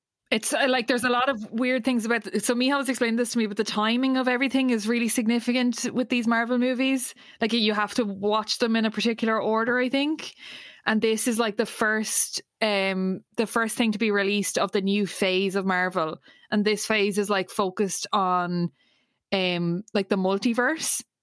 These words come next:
So we haven't seen anything being focused on the multiverse.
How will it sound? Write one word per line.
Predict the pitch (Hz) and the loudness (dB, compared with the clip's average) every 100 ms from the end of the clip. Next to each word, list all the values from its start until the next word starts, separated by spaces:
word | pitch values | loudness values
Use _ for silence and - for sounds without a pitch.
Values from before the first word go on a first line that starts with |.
| _ _ _ _ _ _ _ | _ _ _ _ _ _ _
So | - 208 185 | -2 2 2
we | 180 208 | 2 0
haven't | 208 208 | 2 0
seen | 214 226 | 0 0
anything | 196 220 214 214 190 | 0 0 0 0 0
being | 214 196 | 0 0
focused | 208 196 - | 0 -2 0
on | 202 | 0
the | 190 | 0
multiverse. | 185 185 202 185 - - | 0 0 0 -2 -2 -8